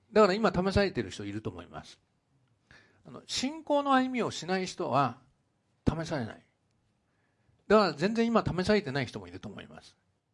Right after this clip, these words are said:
いいですか？苦しみがあるとかないとかじゃないですよ。ね。そしてね、試される人たちは何かっていうとね、本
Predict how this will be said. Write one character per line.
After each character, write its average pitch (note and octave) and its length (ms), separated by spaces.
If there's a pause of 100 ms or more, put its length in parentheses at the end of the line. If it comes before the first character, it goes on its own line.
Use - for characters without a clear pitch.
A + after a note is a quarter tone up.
い A#2+ 60
い - 20
で G#2+ 80
す - 80
か？ - 80
苦 G3 180
し G3+ 120
み G#3+ 80
が G#3 80
あ G3+ 40
る G3 80
と D3 100
か C3 100
な A2+ 100
い A2+ 80
と - 80
か G2 100
じ - 80
ゃ - 20
な E2 100
い - 20
で - 100
す - 100
よ。 B2+ 140 (640)
ね。 A#2 220 (680)
そ G#3 80
し G#3 60
て A3 80
ね、 G3+ 200
試 B3 200
さ D4 120
れ D#4 80
る A#3+ 100
人 - 160
た C3 220 (320)
ち A#2 100
は A2+ 100
何 F3+ 200
か A#2+ 120
っ - 40
て - 100
い F#2+ 40
う F#2 40
と G2+ 120
ね、 F#2 240 (400)
本 E4 360